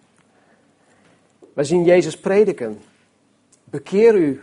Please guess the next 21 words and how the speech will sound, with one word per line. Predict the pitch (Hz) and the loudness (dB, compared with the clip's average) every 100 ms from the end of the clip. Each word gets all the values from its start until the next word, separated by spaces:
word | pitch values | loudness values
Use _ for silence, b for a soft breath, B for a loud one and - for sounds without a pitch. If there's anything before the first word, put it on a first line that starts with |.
| - | -8
want | 135 | -8
het | 127 | -6
koninkrijk | - 175 185 160 147 | -4 -2 -2 -2 -4
der | 147 123 | -6 -8
hemelen | 156 202 160 | -6 -4 -4
is | 123 | -6
nabijgekomen." | 135 139 170 170 - 104 104 95 - B B B B B B | -8 -8 -8 -10 -12 -10 -10 -12 -18 B B B B B B
We | 147 | -6
zien | 151 175 | -2 4
Jezus | 175 175 156 | 4 4 0
in | 175 | -4
de | 151 | -4
bergreden | 117 185 214 - 160 147 135 | -2 0 0 0 0 0 0
zijn | 143 143 | -2 -2
discipelen | 147 - 208 196 165 | -4 -6 -6 -4 -2
onderwijzen | 156 151 135 131 127 131 | -2 -2 -2 -2 -4 -6
over | 135 | -6
het | 135 | -6
koninkrijk | 135 151 143 143 135 | -4 -2 -2 -6 -8
van | 147 | -12
God | - 196 170 | -8 -6 -6